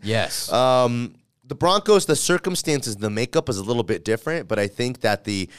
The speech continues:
Speaker 2: uh, meaningfulness of that game is, we'll, we're seeing that. We will see that here, um, with the Broncos, and I hope that comes. That's when we start talking about heart and character and gut check stuff, the gritty gutty.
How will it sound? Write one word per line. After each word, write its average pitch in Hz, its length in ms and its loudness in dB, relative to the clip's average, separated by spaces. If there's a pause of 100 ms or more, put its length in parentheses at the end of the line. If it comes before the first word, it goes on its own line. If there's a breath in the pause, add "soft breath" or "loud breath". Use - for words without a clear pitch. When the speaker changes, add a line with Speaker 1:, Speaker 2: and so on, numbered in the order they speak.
(280 loud breath)
Speaker 2:
uh, 107 240 4
meaningfulness 107 880 0
of 120 340 -2
that 101 280 0
game 92 340 -4
is, 90 280 -4
we'll, 101 160 -4
we're 104 300 -4
seeing 139 420 -4
that. 87 120 -6
We 101 100 -4
will 95 120 -4
see 135 280 -4
that 101 200 -2
here, 80 340 -8 (320 loud breath)
um, 101 380 2
with 110 160 -2
the 110 80 -2
Broncos, 107 480 -2
and 98 100 -6
I 98 60 -6
hope 107 240 -2
that 98 220 -2
comes. 110 280 -4
That's 131 300 -2
when 117 240 -2
we 120 80 -2
start 127 260 0
talking 127 180 0
about 123 260 0
heart 131 420 0 (320 soft breath)
and 107 180 -2
character 120 720 0 (240 soft breath)
and 98 180 -8
gut 131 240 0
check 139 320 0
stuff, - 360 -4
the 113 80 -4
gritty 127 340 0
gutty. 113 480 0